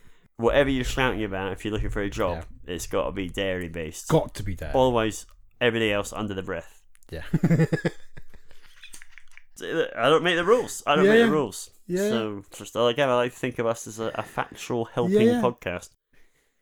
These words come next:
Speaker 1: Um, cool. <laughs> So, yeah, names. Hmm. Did King Fahd, did he have, he didn't know, you
Speaker 2: Yeah,
Speaker 1: had
Speaker 2: he had antlers.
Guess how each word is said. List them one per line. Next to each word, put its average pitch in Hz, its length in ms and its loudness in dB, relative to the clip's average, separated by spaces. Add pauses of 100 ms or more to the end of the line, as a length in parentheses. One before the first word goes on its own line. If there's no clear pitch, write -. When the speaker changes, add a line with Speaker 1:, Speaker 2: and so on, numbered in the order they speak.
(320)
Speaker 1:
Um, 113 360 0
cool. 190 360 2
<laughs> - 60 -20 (1200)
So, 160 240 2
yeah, 131 280 2
names. 113 480 -2 (160)
Hmm. 95 240 -10 (920)
Did 185 160 -2
King 285 240 4
Fahd, 151 300 4
did 120 160 0
he 185 160 2
have, 143 260 0
he 135 160 0
didn't 135 220 2
know, 120 180 4
you 107 180 4
Speaker 2:
Yeah, 170 100 8
Speaker 1:
had 180 60 8
Speaker 2:
he 180 60 8
had 170 140 8
antlers. 117 560 -2